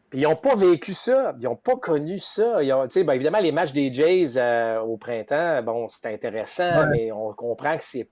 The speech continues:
Speaker 1: pas la même, ça a pas la,
Speaker 2: Ouais.
Speaker 1: ça a pas la, la, la, la même prestance ou je sais pas, la, la même. Tu sais, moi, je dois beaucoup,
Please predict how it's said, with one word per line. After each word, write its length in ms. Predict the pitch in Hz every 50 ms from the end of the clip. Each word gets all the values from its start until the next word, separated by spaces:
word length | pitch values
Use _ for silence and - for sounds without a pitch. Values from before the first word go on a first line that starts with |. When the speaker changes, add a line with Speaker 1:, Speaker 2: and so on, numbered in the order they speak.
| _ -
Speaker 1:
pas 360 | 156 151 151 156 156 156 147
la 160 | 131 113 110
même, 680 | 113 123 135 139 143 143 147 147 143 143 139 135 127 117 _ _ _ _ - - - _ _ _ _ _
ça 140 | - - 117
a 40 | -
pas 180 | - 170 165
la, 80 | 156 139
Speaker 2:
Ouais. 40 | 131
Speaker 1:
ça 120 | 123 123
a 20 |
pas 100 | - -
la, 140 | 165 143 127
la, 160 | 123 120 113
la, 240 | 113 113 110 107 101 _ _ _ _ _
la 120 | - 131 131
même 180 | 156 170 170 -
prestance 880 | - 113 131 143 135 - - - - 190 175 180 180 180 175 165 - -
ou 60 | 135
je 80 | 123 139
sais 140 | - 165
pas, 160 | - - 180 165
la, 100 | 151 139
la 160 | 135 131 127
même. 240 | 139 147 156 156 147
Tu 60 | _ _ _ _ _ -
sais, 260 | 190 190 180 170 175 -
moi, 480 | 147 143 147 175 208 233 247 233 214 - _ _ _ _ _ _ _ _ -
je 120 | - 107
dois 220 | 104 139 143 147 139
beaucoup, 420 | 131 139 131 - - 180 185